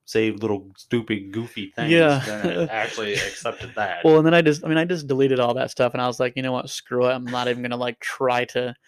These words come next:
Speaker 2: like," 'cause I spent, 'cause we were sitting here, we were sitting here trying to, like,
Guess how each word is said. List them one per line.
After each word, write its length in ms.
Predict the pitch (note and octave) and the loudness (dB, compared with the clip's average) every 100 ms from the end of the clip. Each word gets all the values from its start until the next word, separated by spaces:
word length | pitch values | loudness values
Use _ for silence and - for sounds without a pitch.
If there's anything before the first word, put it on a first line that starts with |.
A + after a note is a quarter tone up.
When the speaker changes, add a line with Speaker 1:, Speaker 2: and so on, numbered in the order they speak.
| _ _ _ _ - | _ _ _ _ 0
Speaker 2:
like," 220 | C#3 - _ | 0 -2 _
'cause 140 | E3 - | -4 -2
I 160 | - G#3 | -2 0
spent, 520 | - - - C#3+ C#3 _ | 0 -2 0 0 0 _
'cause 100 | E3 | -2
we 100 | F#3+ | 0
were 60 | A3 | 0
sitting 400 | - - F3+ C#3 | 0 2 2 2
here, 240 | B2+ A#2+ _ _ | -2 -8 _ _
we 60 | F#3 | -2
were 80 | G#3 | 0
sitting 440 | - - B3 C4 | 0 0 0 -2
here 200 | F#3 F3 | -4 -4
trying 320 | D#3+ - E3+ | -4 -2 0
to, 60 | E3+ | 2
like, 320 | D#3 D3 D3 | 4 2 0